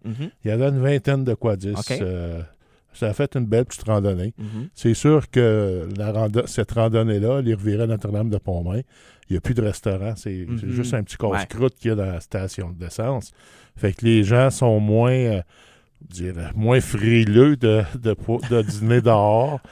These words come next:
Speaker 2: sur, à côté, sur le bord
Speaker 1: Mhm.
Speaker 2: de Leucatro. Fait que c'est pour ça qu'il y a eu une moins bonne participation. Par contre, si on a arrêté des, au Cayama, au Rustique, la, la participation aurait été, euh,
Speaker 1: Un petit peu plus
Speaker 2: différente.
Speaker 1: élevée, oui.
Speaker 2: Ouais, c'est ça.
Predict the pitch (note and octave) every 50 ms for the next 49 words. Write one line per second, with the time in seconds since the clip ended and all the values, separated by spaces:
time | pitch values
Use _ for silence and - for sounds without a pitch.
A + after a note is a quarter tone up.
0 | - - - _ _ - - A#2 G2+ G2 E2 F#2+ G#2 G#2 - - G#2 G2 - A#2
1 | A2 - - G#2 A#2+ A#2+ G#2 G#2+ G#2+ - A2 G2+ F#2+ F#2 F#2 - F#2 E2 - -
2 | A#2 A#2 A#2 - - G2+ F2+ - - F#2+ E2+ - _ - - - _ _ _ -
3 | _ - - A2+ G2+ - - B2 A2 - - G#2+ G#2 G2+ G#2+ G2+ G2 G2+ G2 F#2
4 | G2+ G2 G2 G#2+ G#2+ G2+ - _ - A2 G#2+ G#2+ G#2+ G#2 G2 - F#2+ - - -
5 | - - _ G#2+ F#2+ E2 E2+ - G2 G#2 B2 C#3+ D3 C#3 C3 _ _ - - F#2
6 | F#2+ - _ - A2+ A#2 A2 - G#2 G2 G2+ G2 G2+ F#2+ G2 - - A2 G#2 G2
7 | - - _ _ _ _ _ _ _ - F#2+ - - G#2 G2 G2 F#2 E2+ F#2 G#2+
8 | B2+ A#2+ G#2+ F#2+ E2 D#2 - - - A#2+ B2+ - _ - G2+ - F#2+ F2 E2 F#2+
9 | F2+ F2 - - - - - - G2+ E2 D#2+ - G2+ F#2+ F#2+ F2 D#2+ D#2 - -
10 | E2+ E2 E2+ D#2 C#2 - A#2+ - A2+ G#2+ A#2 - - A#2 F#2+ F2+ F2+ F#2+ G2 F2
11 | F#2 F#2+ F#2 F#2 - - D#2+ - F#2